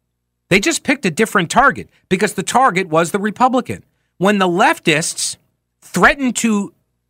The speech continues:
to raid the White House and set fires all around the White House, tried to break down the gates, injured the cops, set the church on fire, and then Trump went out with the Bible and all that, and then, and then that outrage, "Oh, oh, he's,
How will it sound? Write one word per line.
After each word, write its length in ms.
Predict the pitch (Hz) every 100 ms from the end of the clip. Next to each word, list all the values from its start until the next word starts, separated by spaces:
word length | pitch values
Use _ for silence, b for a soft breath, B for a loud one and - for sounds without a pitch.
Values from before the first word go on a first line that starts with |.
| _ -
to 200 | 196 180
raid 600 | 135 165 240 269 262 240
the 200 | 156 180
White 360 | 147 170 339 330
House 460 | 151 101 110 - - b b
and 200 | - 196
set 340 | - 226 208
fires 600 | - - 247 269 190 175 - -
all 380 | 208 277 294
around 320 | 202 226 254 233
the 80 |
White 260 | 170 160 139
House, 220 | 147 170
tried 240 | - 196 -
to 80 |
break 340 | 131 143 214 254
down 240 | 247 247
the 80 | 240
gates, 380 | 156 147 143 -
injured 480 | - 196 233 285 240
the 100 | 262
cops, 580 | - 160 151 151 - - b
set 340 | - - 175 226
the 100 | 285
church 380 | - 269 247 262
on 200 | 247 220
fire, 380 | 175 147 143 - B
and 140 | 170
then 120 | 208 147
Trump 280 | - 233
went 160 | 202 214
out 140 | 208
with 160 | 214 196
the 80 | 196
Bible 480 | 185 196 190 202 196
and 100 | 185
all 160 | 185
that, 240 | 180 190 160
and 160 | 175
then, 80 | 180
and 120 | 165
then 100 | 160
that 200 | 165 208
outrage, 440 | 196 196 170 170 151
"Oh, 220 | 208 226 B B
oh, 200 | 349 381
he's, 260 | 320 330